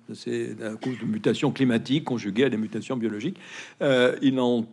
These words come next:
tire une conséquence qui est notre station debout, c'est-à-dire que nous avons de très bonnes jambes. Alors, c'est, c'est vraiment le point fort de, de notre espèce avec la grosse tête.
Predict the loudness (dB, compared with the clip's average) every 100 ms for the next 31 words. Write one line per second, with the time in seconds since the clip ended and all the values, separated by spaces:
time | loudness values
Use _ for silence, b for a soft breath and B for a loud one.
0 | -12 -2 0 2 2 2 2 0 0 2
1 | 0 0 0 0 0 -2 -2 -2 -2 0
2 | -2 -2 -2 0 0 -2 -2 -2 -2 -2
3 | 0 -2 -2 -2 -4 -8 -14 -8 -6 -6
4 | -8 -10 -6 -4 -4 -2 -4 -2 -2 -2
5 | -4 -6 -6 -6 -8 -6 -4 -4 -6 -8
6 | -10 -10 -6 -6 -6